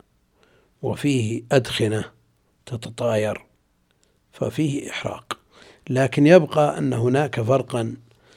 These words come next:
بين هذه الآلات التي تحرق وبين النار التي لها لهب، هذا يختلف عن هذا، نوع اختلاف، وإن كان الحكم قريب منها.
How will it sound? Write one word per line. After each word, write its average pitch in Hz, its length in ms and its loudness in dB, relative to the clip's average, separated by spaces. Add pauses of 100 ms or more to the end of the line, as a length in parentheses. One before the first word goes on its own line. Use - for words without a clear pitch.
(200)
بين 120 200 2
هذه 127 440 4
الآلات 113 580 -2
التي 110 380 -8 (440)
تحرق 120 460 -2
وبين 131 500 2
النار 127 640 0
التي 117 400 -2
لها 110 340 -6
لهب، - 380 -8 (1500)
هذا 110 220 -6
يختلف 117 360 -4
عن 98 180 -4
هذا، 110 360 -6
نوع 151 380 4
اختلاف، - 640 -8 (580)
وإن 117 200 0
كان 120 300 -2
الحكم 131 520 -6
قريب 117 420 -4
منها. 101 400 -14